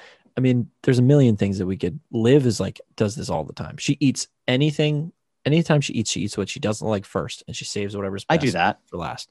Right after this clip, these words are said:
Speaker 2: I, I
Speaker 1: I don't
Speaker 2: always
Speaker 1: do
Speaker 2: eat,
Speaker 1: that.
Speaker 2: like, I do that always.
Speaker 1: Do you eat
Speaker 2: Everything
Speaker 1: the
Speaker 2: I
Speaker 1: outside
Speaker 2: eat.
Speaker 1: of a Pop-Tart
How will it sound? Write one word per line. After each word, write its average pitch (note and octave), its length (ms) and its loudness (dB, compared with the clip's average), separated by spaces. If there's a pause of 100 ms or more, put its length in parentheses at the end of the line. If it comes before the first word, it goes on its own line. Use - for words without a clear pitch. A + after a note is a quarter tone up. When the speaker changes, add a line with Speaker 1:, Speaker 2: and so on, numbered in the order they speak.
(140)
Speaker 2:
I, A#2+ 180 2 (100)
I A2+ 80 2
Speaker 1:
I A#2 40 4
don't A#2 100 0
Speaker 2:
always A#2 240 4
Speaker 1:
do G2+ 80 -2
Speaker 2:
eat, G2+ 80 0
Speaker 1:
that. D#3+ 100 2
Speaker 2:
like, F#2 280 -2 (680)
I A2 100 -4
do G#2+ 140 0
that G2+ 240 0
always. F2 500 -4 (680)
Speaker 1:
Do B2+ 100 0
you A#2+ 100 6
eat B2+ 60 6
Speaker 2:
Everything B2 140 4
Speaker 1:
the G#2+ 60 4
Speaker 2:
I - 20 4
Speaker 1:
outside A2 300 0
Speaker 2:
eat. G#2+ 40 2
Speaker 1:
of G#2+ 100 0
a G2 60 0
Pop-Tart G#2 540 0